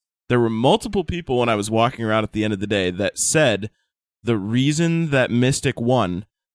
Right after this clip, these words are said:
is because the Mystic tent is the only spot in the park that had consistent service. And I said, "There's no way that's true." And I went over there.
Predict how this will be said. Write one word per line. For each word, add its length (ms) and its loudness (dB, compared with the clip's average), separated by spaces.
is 160 -4
because 340 -6
the 80 -6
Mystic 540 -2
tent 340 -2
is 160 -4
the 100 -6
only 320 2
spot 340 0
in 60 -8
the 80 -4
park 480 -2
that 180 -2
had 380 -2
consistent 800 -4
service. 600 -4
And 100 0
I 100 2
said, 240 -2
"There's 200 0
no 120 0
way 180 2
that's 260 -2
true." 400 0
And 120 -2
I 40 0
went 220 0
over 200 2
there. 280 0